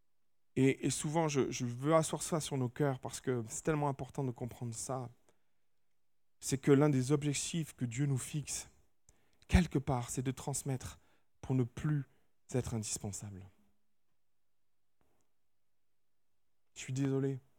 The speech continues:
mais c'est écrit sur le contrat, en fait. Et tout ce que Dieu nous confie, tout ce que Dieu nous donne ne nous appartient pas.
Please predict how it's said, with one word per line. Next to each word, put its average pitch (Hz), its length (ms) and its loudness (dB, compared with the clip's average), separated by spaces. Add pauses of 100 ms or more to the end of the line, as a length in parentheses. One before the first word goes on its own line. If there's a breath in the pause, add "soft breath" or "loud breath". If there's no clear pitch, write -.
(680)
mais 120 80 -2
c'est 123 160 -4
écrit 123 220 -6
sur 117 160 -8
le 107 40 -12
contrat, 110 300 -8
en 101 60 -8
fait. - 320 -18 (1500)
Et 127 80 4
tout - 280 2
ce - 80 -2
que 170 100 0
Dieu 147 200 2
nous 151 120 0
confie, - 540 -8 (640)
tout 233 240 12
ce - 120 2
que 175 100 4
Dieu 160 200 2
nous 147 120 2
donne 123 280 0
ne 123 80 2
nous 127 240 0
appartient 160 440 -4
pas. 135 240 -4